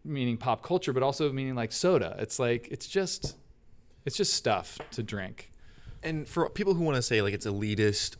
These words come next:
Speaker 2: or, um, it's like, uh, it, they, uh, people make the excuse, like, "I had to go to, uh, fast food, get fast food for my family 'cause I didn't have the time." And that is
Speaker 1: Or
Speaker 2: true in
Speaker 1: money,
Speaker 2: food
Speaker 1: yeah.
Speaker 2: deserts and stuff like that. But I can just tell drinking this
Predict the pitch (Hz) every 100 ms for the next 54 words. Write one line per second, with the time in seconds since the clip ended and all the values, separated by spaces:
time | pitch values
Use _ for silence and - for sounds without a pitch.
0 | - 98 92 92 90 90 87 104 - 101
1 | 90 90 90 90 - - 101 - - _
2 | _ - - - - - - - 113 -
3 | 107 120 - - - - 143 131 127 120
4 | 104 110 104 104 123 127 113 104 92 101
5 | 95 92 - - 101 101 - 95 92 113
6 | - 101 - 98 107 92 95 92 90 -
7 | 95 90 87 101 92 98 147 175 - -
8 | 151 135 143 127 110 107 101 - 113 104
9 | 98 95 98 90 98 92 95 101 90 101
10 | 95 - - - - - - 135 - -
11 | - - - - - - 147 170 165 175
12 | - 160 160 123 135 156 160 170 175 -